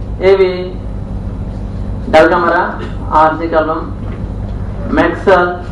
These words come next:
రోస్టాక్స్ ఇలాంటివి from warm to cold. నెక్స్ట్ in summer,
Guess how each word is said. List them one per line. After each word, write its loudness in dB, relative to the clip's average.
రోస్టాక్స్ 2
ఇలాంటివి 2
from 6
warm 4
to 2
cold. 2
నెక్స్ట్ 4
in 6
summer, 6